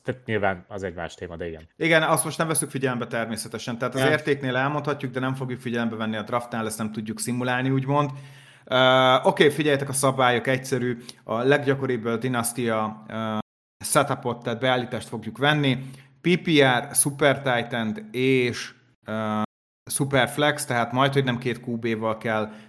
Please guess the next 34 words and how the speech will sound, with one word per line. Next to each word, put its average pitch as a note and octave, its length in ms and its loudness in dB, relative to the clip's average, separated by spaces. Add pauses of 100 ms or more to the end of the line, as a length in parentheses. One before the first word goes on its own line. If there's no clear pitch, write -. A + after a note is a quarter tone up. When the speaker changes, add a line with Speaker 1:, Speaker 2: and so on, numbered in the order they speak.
Speaker 2:
mindenkinek C3 580 4
ostromolnia A2+ 600 -2
a - 20 -2
ligában, D#3 600 2 (240)
tehát B2 180 -4
a C3 40 -6 (100)
Q D3 40 6
B-k C#3 200 4
értéke B2+ 400 0
egy A2+ 60 -2
picit B2+ 280 -6
magasabb A#2 400 -2
lesz, A2 180 -2
mint G#2+ 200 -2
akár A2 380 -2
gondolhatnánk, C#3 760 4
de B2 80 -2
hát A2+ 140 0
meglátjuk, A2 400 -2
hogy G#2+ 100 -2
ki A2 100 -8
mit G#2 160 -2
gondol G2 300 -4
erről. D3+ 420 0 (300)
Speaker 1:
Hmm. A#2 100 -10
Speaker 2:
Tehát C#3 400 0
féljetek F3 300 8
bele D#3 160 8
is C3+ 120 6
vágunk, C3 300 4
felváltva D#3+ 460 8
fogunk B2+ 300 -2
draftolni, A#2+ 760 2
ö, A2+ 200 -2